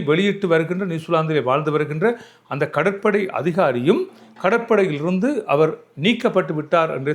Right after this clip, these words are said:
தெரிவிக்கப்பட்டிருக்கிறது. எனவே அவர் இப்பொழுது நியூசிலாந்திலே அரசியல் தஞ்சம் கோரி அங்கே இருக்கிறார் என்று தெரிவிக்கப்பட்டிருக்கிறது. எனவே தகுந்த பாதுகாப்பு தனக்கு வழங்கப்படுமாக இருந்தால் தான் மீண்டும்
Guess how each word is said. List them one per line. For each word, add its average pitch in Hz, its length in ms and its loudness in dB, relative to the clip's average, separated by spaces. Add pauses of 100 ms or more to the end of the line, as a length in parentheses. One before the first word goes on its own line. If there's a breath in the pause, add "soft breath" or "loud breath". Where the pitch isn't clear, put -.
தெரிவிக்கப்பட்டிருக்கிறது. 127 920 -4 (400 loud breath)
எனவே 226 320 4 (360)
அவர் 214 220 4 (380)
இப்பொழுது 160 340 0
நியூசிலாந்திலே 151 540 0 (160)
அரசியல் 180 440 -2
தஞ்சம் 127 320 -6
கோரி 170 220 2 (380 loud breath)
அங்கே 160 260 0 (160)
இருக்கிறார் 185 480 2
என்று 131 240 -6
தெரிவிக்கப்பட்டிருக்கிறது. 156 920 -2 (240)
எனவே 180 320 4 (720 soft breath)
தகுந்த 247 440 0 (760)
பாதுகாப்பு 214 560 2
தனக்கு 165 320 -2
வழங்கப்படுமாக 147 640 0 (120)
இருந்தால் 180 360 -2 (400 soft breath)
தான் 147 220 -2
மீண்டும் 220 280 2